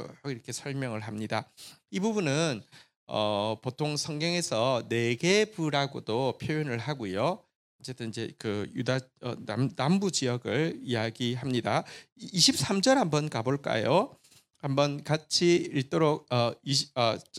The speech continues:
삼십삼 절 한번 같이 볼까요? 삼십삼 절입니다. 같이 읽겠습니다. 시작. 평지에는 에스다올과 소라와 아스나와.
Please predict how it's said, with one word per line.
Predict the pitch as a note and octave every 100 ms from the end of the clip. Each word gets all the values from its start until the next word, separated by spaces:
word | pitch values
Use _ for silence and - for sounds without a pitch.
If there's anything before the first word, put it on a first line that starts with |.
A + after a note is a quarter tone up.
| B2
삼십삼 | - A#3 A3+ - - C#3+
절 | E3+ F#3+
한번 | B2 - -
같이 | B2 - C3 B2 -
볼까요? | C3 B2 A#2 G#2 D3 F#3+ - - -
삼십삼 | - G3 F3 - A#2 G#2
절입니다. | A2 A2+ A2
같이 | A#2 C3+ - D3
읽겠습니다. | C3+ A#2+ B2 - - A2+ G#2+
시작. | A#2 - C3 A2+ G2+ G2+ G2 C3 E3+ - - - - _
평지에는 | - G#3 G#3 F3 E3 D#3 D3+ D#3+ E3+ -
에스다올과 | C#3+ C#3 F#3 E3+ C3 C#3 C#3+ B2+ B2+ D3 E3+
소라와 | E3+ D3+ B2 B2+ C3 C#3+ D#3+ E3 E3+ -
아스나와. | C3+ - C#3+ A2 F2+